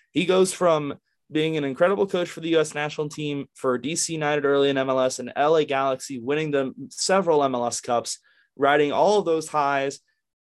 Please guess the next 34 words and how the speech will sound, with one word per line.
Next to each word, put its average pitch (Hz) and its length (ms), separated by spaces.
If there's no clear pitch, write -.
and 143 160
then 143 140
riding 135 320
the 131 100
lowest 185 420
of 156 120
lows 139 460
and 127 100
not 127 180
being 135 140
able 131 120
to 131 60
get 131 140
the 127 80
U 127 220
S 123 200
men's 127 280
national 123 340
team 123 220
into 127 240
the 123 100
World 123 300
Cup 123 200
the 120 80
last 120 300
time 120 240
around. 110 420
And 131 220
now 156 280
he's 165 260
really 143 260
revitalizing 123 840
his 127 240
reputation 117 800